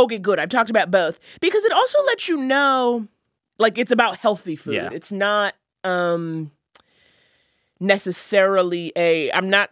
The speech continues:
Speaker 1: letting, I'm not telling you that I'm a binger or that, you know what I mean? It's like, what do I do with salad?
Speaker 2: Yeah.
Speaker 1: But it's <laughs> also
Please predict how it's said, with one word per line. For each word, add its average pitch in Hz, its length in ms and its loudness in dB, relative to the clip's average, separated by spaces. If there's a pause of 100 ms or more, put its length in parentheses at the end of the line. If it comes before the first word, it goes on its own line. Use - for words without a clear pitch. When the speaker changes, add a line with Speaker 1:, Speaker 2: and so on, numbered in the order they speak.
Speaker 1:
letting, 196 280 2
I'm 208 80 -4
not 247 120 0
telling 254 160 0
you 208 80 0
that 185 40 0
I'm 165 60 0
a 147 60 -4
binger 160 680 -2 (280)
or 170 200 2
that, 165 200 0
you 226 80 0
know 233 60 -6
what 240 80 2
I 233 60 2
mean? 208 160 -2
It's 202 80 -4
like, 190 140 -4 (320)
what 214 440 -6
do 220 120 -2
I 196 100 0
do 175 200 -6
with 156 140 -6
salad? - 680 -14 (240)
Speaker 2:
Yeah. 98 240 -8 (200)
Speaker 1:
But 226 120 2
it's 220 220 -2
<laughs> - 40 -6
also 233 720 0